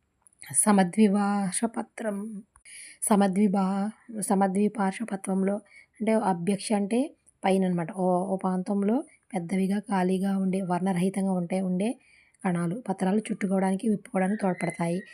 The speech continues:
కాస్పేరియన్ పేలికలు. అంతఃచర్మ కణాల స్పర్శరేఖీయ వ్యాసార్థ కుడ్యాల మీద నిక్షిప్తమై మైనం లాంటి శుభ్రంతో చేయబడతాయి. దీని ద్వారా వాటర్ అనేది వెళ్ళదన్నమాట. సంక్లిష్ట కణజాలాలు. అనేక రకాల కణజాలాలను కలిగి ఉంటాయి. ఇది అంతే దారు పోషక కణజాలాలకు సంబంధించి ఎగ్జాంపుల్.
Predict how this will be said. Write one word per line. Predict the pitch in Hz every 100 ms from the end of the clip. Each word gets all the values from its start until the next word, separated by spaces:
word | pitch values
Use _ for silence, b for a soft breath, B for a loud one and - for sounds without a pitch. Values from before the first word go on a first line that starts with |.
| B B
కాస్పేరియన్ | - 196 190 214 196 202 214
పేలికలు. | 185 175 - 175 175 - B B -
అంతఃచర్మ | 180 208 190 214 202
కణాల | 202 190 180 185 185 269
స్పర్శరేఖీయ | - 196 170 208 196 190 190 190 196
వ్యాసార్థ | 185 180 - 185 185
కుడ్యాల | 190 180 180 180
మీద | 180 180
నిక్షిప్తమై | 220 208 190 - 185 196
మైనం | 226 185 180 185
లాంటి | 185 180 180 247 B B B B 220
శుభ్రంతో | 190 185 180 196
చేయబడతాయి. | 196 175 175 180 196
దీని | 196 196 180
ద్వారా | 180 208
వాటర్ | 185 180 185
అనేది | 190 180
వెళ్ళదన్నమాట. | 170 165 165 156 160 233 - B B B B
సంక్లిష్ట | 214 190 202 190
కణజాలాలు. | 214 196 180 180 175 208
అనేక | 180 185 196
రకాల | 185 - 180
కణజాలాలను | 190 180 165 175 180 185
కలిగి | 180 175 180
ఉంటాయి. | 175 165 170 175 202
ఇది | 208 196 196
అంతే | 190 175
దారు | 180 180 185
పోషక | 190 175 185
కణజాలాలకు | 180 175 175 180
సంబంధించి | 180 165 165
ఎగ్జాంపుల్. | 160 - 160